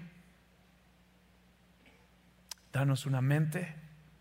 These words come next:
Háblanos, Padre. Te necesito, Señor, para que tú hables a tu pueblo.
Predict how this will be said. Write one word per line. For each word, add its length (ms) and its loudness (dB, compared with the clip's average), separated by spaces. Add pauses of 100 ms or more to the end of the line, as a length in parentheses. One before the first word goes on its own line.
(1400)
Háblanos, 480 2
Padre. 260 -8
Te 120 -4
necesito, 580 -2
Señor, 260 -6
para 240 -6
que 80 -10
tú 180 -8
hables 300 -8
a 80 -10
tu 100 -4
pueblo. 400 -12